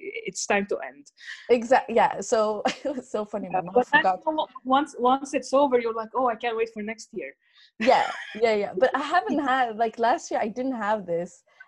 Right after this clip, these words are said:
Speaker 2: And
Speaker 1: Okay.
Speaker 2: also with the, with this Ramadan, with the whole corona, I was so, uh, I was so a little bit like, "Oh my God, what is this? What
Speaker 1: Yeah.
Speaker 2: is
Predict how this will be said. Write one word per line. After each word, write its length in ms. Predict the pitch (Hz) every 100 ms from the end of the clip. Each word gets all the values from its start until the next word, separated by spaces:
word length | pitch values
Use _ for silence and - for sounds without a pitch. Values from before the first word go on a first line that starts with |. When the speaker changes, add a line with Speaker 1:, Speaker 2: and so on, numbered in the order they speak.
| _
Speaker 2:
And 280 | 202 196 269
Speaker 1:
Okay. 120 | -
Speaker 2:
also 440 | 254 - 226 208 208 - - _ _
with 240 | 185 185 180
the, 220 | 180 185
with 220 | 196 180
this 200 | 240 247
Ramadan, 540 | 226 196 190 190 185 185
with 140 | 196
the 80 | 208
whole 160 | 196 196
corona, 480 | - 208 220 262 -
I 80 | 214
was 180 | 214 -
so, 320 | - 247 247
uh, 200 | - 208 -
I 80 | 208
was 260 | 214 202
so 280 | - 214 214 202
a 40 |
little 220 | 202 202
bit 160 | 190 190
like, 200 | 185 180 -
"Oh 80 | 185
my 140 | 190
God, 160 | 175 151
what 140 | 190
is 160 | 214 185
this? 420 | 147 156 - _ _ _ _ _ _
What 140 | 185 208
Speaker 1:
Yeah. 80 |
Speaker 2:
is 140 | 202